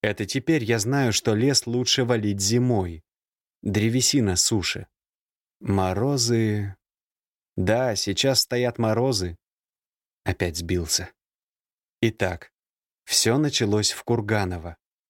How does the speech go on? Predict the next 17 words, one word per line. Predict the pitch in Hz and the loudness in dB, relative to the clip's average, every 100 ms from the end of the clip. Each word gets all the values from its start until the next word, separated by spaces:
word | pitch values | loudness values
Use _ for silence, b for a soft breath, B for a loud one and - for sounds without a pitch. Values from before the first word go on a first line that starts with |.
| _ _ _ _ _ - | _ _ _ _ _ 0
Маруся | 95 98 156 - | 2 2 0 0
только | 107 139 123 | 0 0 0
была | 107 107 101 95 | 0 2 2 0
рядом, | 107 117 117 110 _ _ _ _ | 0 -2 -6 -8 _ _ _ _
мы | 107 110 | 0 0
разговаривали, | 101 90 98 98 120 120 110 104 101 _ _ _ _ _ - | 0 -2 -2 0 0 0 0 -2 -6 _ _ _ _ _ -2
но | 101 101 | 0 0
стоило | - 143 143 113 | 0 2 2 2
ей | 107 123 120 | 2 2 2
отойти, | 98 98 92 - 165 165 - | 0 -2 -4 -4 -2 -2 -2
и | 120 | 0
раздался | 117 98 107 101 - 120 | 0 0 0 0 -4 -2
крик. | 123 101 - - _ _ _ _ _ _ _ _ | 0 0 -2 -16 _ _ _ _ _ _ _ _
В | 92 87 | -4 0
гобеленную | 101 87 95 95 127 123 120 120 | 0 0 0 2 0 0 2 0
вбежал | 113 95 107 95 98 90 | -2 0 0 0 -2 -2
доктор. | 95 101 - - 90 | 0 -2 -2 -12 -12